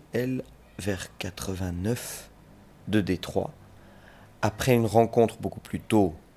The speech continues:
dans la décennie entre Juan Atkins, Derrick May et Kevin Saunderson. Et en gros, ils décident de faire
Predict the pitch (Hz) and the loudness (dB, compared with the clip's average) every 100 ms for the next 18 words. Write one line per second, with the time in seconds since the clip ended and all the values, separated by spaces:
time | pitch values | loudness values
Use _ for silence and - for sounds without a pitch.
0 | - - 85 80 85 82 - 92 95 107 | -6 -2 0 -2 -6 -8 -6 -4 0 0
1 | 117 - - - - - - - - 117 | -2 -6 -18 -20 -20 -20 -20 -2 6 6
2 | 110 - 76 117 113 101 - - - 98 | 6 -4 2 6 8 8 2 -4 -4 0
3 | 98 95 - - 107 - - 123 110 107 | 2 0 0 0 2 0 0 2 2 0
4 | - 95 95 90 - 107 107 107 95 87 | -2 0 2 0 -2 -4 -2 -2 0 -2
5 | - 87 71 - - 113 110 113 - 156 | -2 -4 -4 -6 0 2 2 0 4 8
6 | 170 170 - _ _ - 139 139 120 120 | 8 6 -2 _ _ 4 6 8 6 6
7 | 151 - 135 127 117 117 - 139 151 131 | 6 4 0 2 2 2 2 2 2 0
8 | - 120 120 - 131 123 - | -2 0 0 6 8 8 4